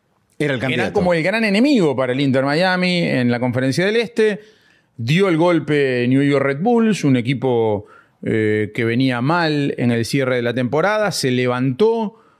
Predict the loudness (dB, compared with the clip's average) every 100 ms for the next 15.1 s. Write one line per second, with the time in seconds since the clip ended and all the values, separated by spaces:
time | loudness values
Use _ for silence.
0 | _ _ _ -8 -2 0 0 0 0 0
1 | 0 -4 _ _ _ _ _ _ -6 -4
2 | 0 0 0 -2 -2 0 2 2 -2 -6
3 | -20 _ _ _ _ _ _ _ -6 -2
4 | -2 -2 0 0 2 0 -2 -2 -2 -2
5 | 0 0 0 0 0 0 -2 -4 -6 -2
6 | 0 0 0 2 2 2 2 0 0 0
7 | 0 0 0 0 -2 -2 0 0 0 -2
8 | -2 -2 0 0 2 2 2 2 2 0
9 | -2 -2 -2 -2 -8 -20 -20 -20 _ -10
10 | -2 -2 0 0 0 0 -2 0 0 0
11 | 0 0 0 0 0 -2 -2 -10 -10 -4
12 | -2 0 -2 0 2 2 0 0 -2 -4
13 | -12 -20 _ -4 -4 -2 -2 0 0 0
14 | 0 2 2 0 -2 -2 -2 0 0 -4